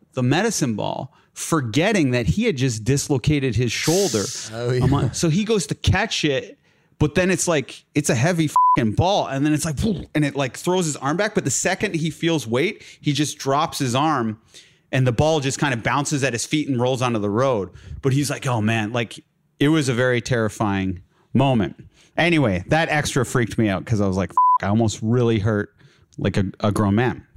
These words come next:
Speaker 1: <laughs> So anyway, I got into, uh, I was trying to make Alex feel better. So we got into, uh, the show Ball in the Family with LeVar Ball.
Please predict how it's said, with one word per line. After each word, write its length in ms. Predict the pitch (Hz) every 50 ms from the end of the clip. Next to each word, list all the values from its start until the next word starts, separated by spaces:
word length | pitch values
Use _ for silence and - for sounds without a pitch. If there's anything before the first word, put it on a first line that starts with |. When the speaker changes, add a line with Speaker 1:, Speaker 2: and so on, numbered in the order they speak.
| - - - _ - _
Speaker 1:
<laughs> 60 | - - - - - - - - -
So 440 | - - - - - 196 151 - - - - - - - 170 - -
anyway, 440 | 180 220 233 196 151 120 104 101 - - - - - -
I 80 | 135
got 340 | 143 127 160 170 185 196 -
into, 520 | 175 165 160 143 - - 165 151 143 135
uh, 260 | - 117 110 107 104 -
I 60 | -
was 80 | 123 117
trying 140 | - - 156
to 60 | 147
make 160 | 143 135 110 -
Alex 380 | 120 117 117 113 110 - - -
feel 280 | - - 175 190 175 120
better. 440 | 101 101 92 90 90 92 104 110 - _ _ _ _ _ _ _ _ _ _
So 200 | - - - 127
we 140 | 113 113 113
got 340 | 107 98 123 120 131 135 -
into, 600 | 139 131 120 - - - 127 117 113 107 - - - -
uh, 200 | - 101 98 98
the 100 | 95 104
show 680 | - - - - 120 113 107 101 101 101 101 98 95 - _ _ _ _ _
Ball 400 | - 95 - 127 131 139 135 127
in 80 | 117 110
the 80 | 110
Family 480 | 104 - 135 131 131 107 90 82 - - - _ _ _ _ _ _ _ _ _ _ _ _ _ _ _ _ _ _ _ _ _ _
with 340 | 104 101 110 107 101 - -
LeVar 380 | 107 107 95 113 120 117 110
Ball. 400 | 95 107 110 127 170 196 - _